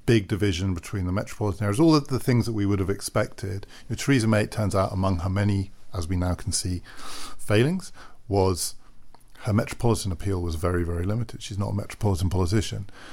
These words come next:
but she still has strong appeal in non-metropolitan parts of England in particular. Rather than this being a kind of moment of great fluidity where suddenly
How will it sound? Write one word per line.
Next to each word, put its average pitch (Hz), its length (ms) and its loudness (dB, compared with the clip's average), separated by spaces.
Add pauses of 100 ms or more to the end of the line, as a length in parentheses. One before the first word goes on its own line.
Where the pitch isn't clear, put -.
(240)
but 101 320 2
she - 180 -2
still - 200 4
has 107 120 4
strong 104 220 0
appeal 95 300 -2
in 90 160 0
non-metropolitan 95 720 0
parts 98 260 -2
of 104 80 -4
England 90 320 0
in 90 80 -4
particular. 101 540 -6 (920)
Rather 147 360 6
than 143 120 -2
this 135 200 0
being 113 200 0
a 107 40 -2
kind 107 180 -4
of 110 140 -4
moment 117 300 4
of 90 60 -6
great 110 200 0
fluidity 104 520 -2
where 90 400 0 (140)
suddenly 90 640 0